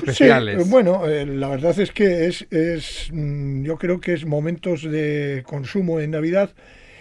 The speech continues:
Speaker 2: y verdaderamente cuando más se puede disfrutar del marisco quizás, eh, no sea en las propias Navidades,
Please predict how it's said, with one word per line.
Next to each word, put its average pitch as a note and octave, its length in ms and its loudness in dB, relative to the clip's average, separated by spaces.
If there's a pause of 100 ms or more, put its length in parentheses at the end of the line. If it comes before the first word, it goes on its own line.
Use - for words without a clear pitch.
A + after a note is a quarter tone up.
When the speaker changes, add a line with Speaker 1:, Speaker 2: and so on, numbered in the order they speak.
(160)
Speaker 2:
y C#3+ 560 -2
verdaderamente D3 760 -2
cuando C3 320 -4
más B2 480 -8
se C3+ 200 -10
puede A#2+ 540 -8
disfrutar A#2 560 -10
del A#2 140 -6
marisco A2+ 420 -12
quizás, A#2 420 -16
eh, A2+ 280 -14
no A2+ 100 -14
sea G#2+ 400 -14
en G#2 80 -16
las G#2 140 -18
propias G#2+ 340 -16
Navidades, A#2 520 -10